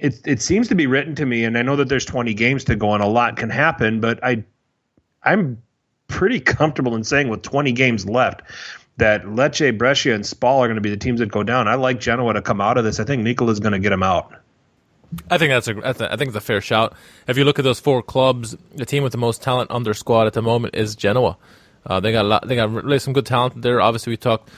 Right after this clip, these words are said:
Speaker 2: uh, at length about Christian Kouame, but, I mean, they got so many other players on their team that are, are, are very good, and obviously Goran Pandev can still score goals. So, um, Spal, they got Andrea Patagna and some other guys, some of the pieces here and there. Brescia, same,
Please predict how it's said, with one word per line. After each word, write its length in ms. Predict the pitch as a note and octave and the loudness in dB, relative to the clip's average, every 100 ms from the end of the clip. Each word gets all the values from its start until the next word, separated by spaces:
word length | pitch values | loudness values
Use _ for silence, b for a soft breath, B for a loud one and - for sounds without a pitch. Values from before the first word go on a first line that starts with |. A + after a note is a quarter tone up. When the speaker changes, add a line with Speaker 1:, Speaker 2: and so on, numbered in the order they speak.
| B B B | B B B
Speaker 2:
uh, 180 | A2+ F#2 | -2 0
at 200 | A2+ - | -2 -2
length 260 | A#2 A#2 - | -4 -4 -2
about 180 | G#2+ | -4
Christian 260 | - A#2 A2+ | -2 -6 -4
Kouame, 400 | A#2 G#2+ A#2+ C#3+ | 0 2 4 2
but, 200 | A#2+ G#2+ | 4 2
I 60 | G#2 | 2
mean, 260 | G#2+ G#2 | -2 -2
they 80 | G#2+ | 0
got 120 | A2+ | 0
so 120 | - A#2 | 0 0
many 100 | A2+ | 0
other 140 | A#2+ | 0
players 280 | - A2 A2 | 2 2 2
on 60 | G#2+ | -2
their 80 | |
team 420 | - B2 G#2+ G2 F#2+ | -4 -2 -2 -2 0
that 160 | G2+ | 0
are, 240 | G2 F#2 - b b b - | 2 0 -4 b b b -2
are, 360 | G#2+ G2 F#2 - | 2 2 0 0
are 160 | A#2 | -2
very 340 | A2+ C#3+ D#3 B2 | 2 4 4 4
good, 240 | C3 D3 | 2 2
and 120 | A#2+ | 2
obviously 280 | A#2+ B2+ B2+ | 0 0 -2
Goran 200 | B2+ A#2 | -2 0
Pandev 380 | G#2+ A#2+ A#2+ G2+ | 0 0 0 -2
can 100 | G#2+ | -6
still 220 | - A2 | -2 -2
score 300 | - A2 G#2+ | -2 0 0
goals. 320 | G#2+ G2+ F#2+ | 2 0 0
So, 240 | - G2 - B B B - | 0 0 -2 B B B -4
um, 460 | A2 G#2 G2+ F#2+ - - | 0 0 -2 -4 -14 -18
Spal, 540 | - - C3+ C3+ C3+ A#2+ | -12 0 2 4 2 0
they 100 | B2 | -2
got 160 | B2 G#2+ | 0 -2
Andrea 260 | A#2 B2 | -2 -2
Patagna 360 | A#2 C#3 C3 B2+ | -2 -2 0 -2
and 80 | A2 | -2
some 140 | B2 | -2
other 200 | B2 A#2+ | -2 0
guys, 300 | A#2+ A#2 A2 | 2 0 0
some 200 | - C3 | -2 -2
of 80 | A#2 | -2
the 60 | |
pieces 300 | - A#2+ A2 - | -6 -8 -8 -2
here 120 | A#2 | -2
and 120 | A2 | 2
there. 220 | B2+ B2+ | 4 4
Brescia, 480 | A#2 A#2+ A#2+ - A#2+ | 4 4 4 2 0
same, 340 | - A2+ A#2 | 2 -2 -2